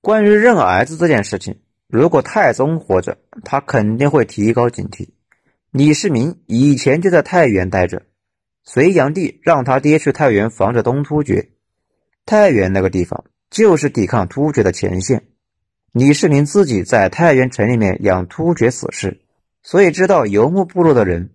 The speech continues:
对这件事很认真。大规模认儿子肯定没安好心，但是唐朝建国已经过了一百来年，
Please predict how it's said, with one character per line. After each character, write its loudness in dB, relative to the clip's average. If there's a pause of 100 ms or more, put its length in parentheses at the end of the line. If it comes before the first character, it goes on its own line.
对 0
这 0
件 2
事 -6
很 -4
认 -2
真。 -4 (880)
大 4
规 2
模 2
认 2
儿 2
子 -14 (180)
肯 -2
定 0
没 2
安 2
好 -6
心， -8 (800)
但 2
是 2
唐 -2
朝 0
建 0
国 0
已 -8
经 -2
过 0
了 2
一 2
百 0
来 2
年， -4